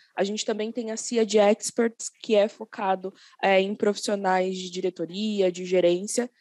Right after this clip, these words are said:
E a gente tem o Beta, que é a nossa startup de processo seletivo inteiramente online. Então, fiquem à vontade pra entrar lá no nosso, no nosso site, acompanhar as redes sociais. Vira e mexe, a gente tá postando,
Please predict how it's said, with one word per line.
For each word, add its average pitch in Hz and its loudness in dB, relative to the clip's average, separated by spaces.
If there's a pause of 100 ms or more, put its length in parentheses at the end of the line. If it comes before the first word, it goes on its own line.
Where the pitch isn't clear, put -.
(140)
E - -4
a 220 2
gente 214 -8
tem 220 -2
o 226 -6
Beta, 202 0 (200)
que - -4
é 202 2
a 190 0
nossa 196 -6
startup 185 -4 (320)
de 185 -8
processo 208 0
seletivo 208 -4
inteiramente 220 -2
online. 170 -4 (360)
Então, 196 0
fiquem 240 -8
à 226 -6
vontade 214 -2
pra 208 -4
entrar 202 -2
lá 185 2
no 190 -12
nosso, 180 -12 (120)
no 185 -10
nosso 180 -2
site, 185 0 (220)
acompanhar 190 -2
as 214 0
redes 196 -2
sociais. 190 -2 (320)
Vira 208 -2
e - 2
mexe, 208 2
a 202 0
gente 202 -4
tá 190 -4
postando, 190 -4